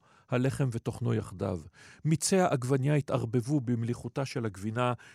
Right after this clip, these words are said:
נמסכו בשמן הזית ובעדים הריחנים של הפטרוזיליה והשום,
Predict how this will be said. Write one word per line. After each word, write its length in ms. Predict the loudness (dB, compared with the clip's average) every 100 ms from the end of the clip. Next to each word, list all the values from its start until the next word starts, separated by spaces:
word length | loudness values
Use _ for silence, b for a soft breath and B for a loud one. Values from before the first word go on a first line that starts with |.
| -6
נמסכו 580 | -2 0 0 -2 -2 -2
בשמן 440 | -2 -2 -2 0
הזית 480 | -2 2 2 2 0 B B
ובעדים 600 | 0 2 2 2 4 4
הריחנים 560 | 2 0 -2 -2 -2 -2
של 180 | -2 -4
הפטרוזיליה 680 | -4 -4 -2 0 0 0 -2
והשום, 560 | -2 -4 0 2 2